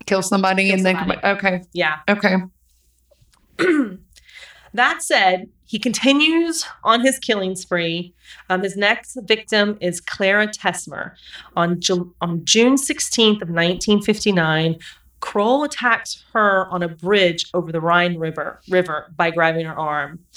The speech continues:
Speaker 2: She reacted very badly. <laughs> Like anyone
Speaker 1: I,
Speaker 2: would,
Speaker 1: I was
Speaker 2: right?
Speaker 1: gonna say, who wouldn't?
Speaker 2: And they begin to struggle. So
Speaker 1: Okay.
Speaker 2: they're struggling on this bridge. They're kind of going back and forth.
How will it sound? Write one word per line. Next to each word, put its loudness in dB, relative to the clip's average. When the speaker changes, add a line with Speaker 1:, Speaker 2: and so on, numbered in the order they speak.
Speaker 2:
She 2
reacted 2
very 2
badly. 0
<laughs> 0
Like -2
anyone 0
Speaker 1:
I, 0
Speaker 2:
would, 0
Speaker 1:
I 0
was 2
Speaker 2:
right? -2
Speaker 1:
gonna 0
say, 2
who 2
wouldn't? 0
Speaker 2:
And 2
they 4
begin -2
to -2
struggle. -4
So 2
Speaker 1:
Okay. 6
Speaker 2:
they're 0
struggling 0
on 0
this 0
bridge. 0
They're -4
kind -8
of -8
going -2
back 0
and -10
forth. -2